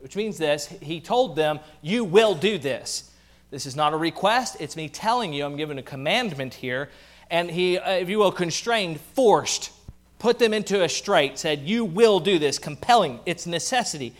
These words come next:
that you do this. So in verse number twenty-three, Christ's intention for staying is to send the multitude away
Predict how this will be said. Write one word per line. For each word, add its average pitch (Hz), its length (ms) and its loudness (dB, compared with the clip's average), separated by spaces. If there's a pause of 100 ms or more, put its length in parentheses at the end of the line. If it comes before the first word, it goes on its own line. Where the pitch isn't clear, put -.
(200)
that 127 160 -6
you 120 140 -10
do 135 180 -2
this. - 320 -14 (720)
So 254 140 2
in 240 80 2
verse 320 260 2
number 240 200 0
twenty-three, 156 1000 -4 (800)
Christ's 220 440 0
intention 196 560 -4
for 151 180 -6
staying 165 680 -2 (100)
is 156 420 -2 (120)
to 156 80 -6
send 208 460 -2
the 233 60 2
multitude 170 560 2
away 123 480 -4